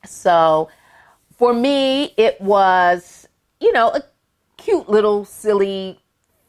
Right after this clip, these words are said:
funny, weird movie. Um,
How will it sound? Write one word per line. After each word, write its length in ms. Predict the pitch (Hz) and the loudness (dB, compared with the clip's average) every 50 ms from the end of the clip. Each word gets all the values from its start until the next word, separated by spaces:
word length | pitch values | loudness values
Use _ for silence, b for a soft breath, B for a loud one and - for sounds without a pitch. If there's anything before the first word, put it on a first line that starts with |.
| _ | _
funny, 440 | - - 202 196 202 196 190 190 190 | -4 -2 -2 -2 -4 -6 -6 -8 -8
weird 600 | 175 156 180 196 185 180 180 180 180 180 170 - _ _ | -8 -6 -4 -2 -2 -2 -2 -2 -2 -4 -6 -12 _ _
movie. 640 | 185 190 185 185 185 175 160 156 165 160 165 170 170 - _ | -6 -2 0 2 0 0 0 -2 -2 -2 -2 -4 -6 -8 _
Um, 400 | 185 180 180 175 175 175 180 175 | -6 -4 -2 -2 -2 -4 -8 -14